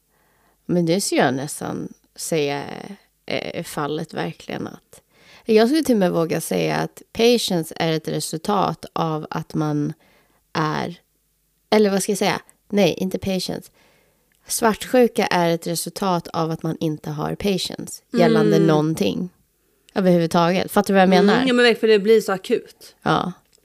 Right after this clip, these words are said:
Speaker 1: precis.
Speaker 2: Ja.
Speaker 1: Och att man känner att man bara behöver att allting ska vara på sin plats.
Speaker 2: Mm.
Speaker 1: Eftersom det är så mycket annat i livet som är så jävla kaos just nu,
Speaker 2: Mm.
Speaker 1: så
Speaker 2: Man klarar inte av att en liten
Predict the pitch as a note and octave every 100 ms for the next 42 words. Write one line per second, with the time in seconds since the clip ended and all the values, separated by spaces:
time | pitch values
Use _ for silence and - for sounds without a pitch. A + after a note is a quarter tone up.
0 | _ _ G3+ F#3+ - - - - G3+ F3+
1 | F3 F#3+ F#3+ F#3 G#3 F#3+ F3+ F3+ F#3 F#3
2 | F3+ F3 E3+ E3 E3+ E3 - F#3 F3 -
3 | F3 - E3+ D#3+ - E3+ F3 E3 E3 -
4 | - A3 G3+ E3+ - - - F3+ - E3
5 | F3+ E3 E3 D#3+ D#3+ F3 E3 - F3+ F#3
6 | F#3+ F#3+ E3 D3+ D#3 D3+ - D#3+ D#3 D3+
7 | - E3 D#3 D#3 D3+ G3 F3+ - G#3+ G#3
8 | E3+ F3+ F3+ - - F#3 G#3+ G#3 G#3+ G3
9 | F#3 F#3+ F3+ F3 E3 F3+ E3+ E3 E3+